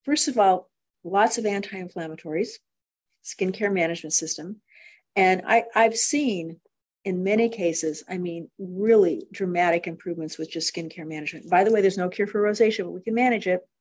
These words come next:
But secondarily, there's a product, the accelerator, is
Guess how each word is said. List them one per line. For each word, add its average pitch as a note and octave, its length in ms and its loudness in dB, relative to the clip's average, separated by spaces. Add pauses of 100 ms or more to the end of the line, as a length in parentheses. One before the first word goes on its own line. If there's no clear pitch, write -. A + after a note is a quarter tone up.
(720)
But - 160 2
secondarily, B3 1080 4 (840)
there's E3+ 160 -8
a G#3+ 60 -2
product, F3+ 520 -2
the F#3 80 -2
accelerator, G#3+ 760 2 (680)
is F3+ 460 2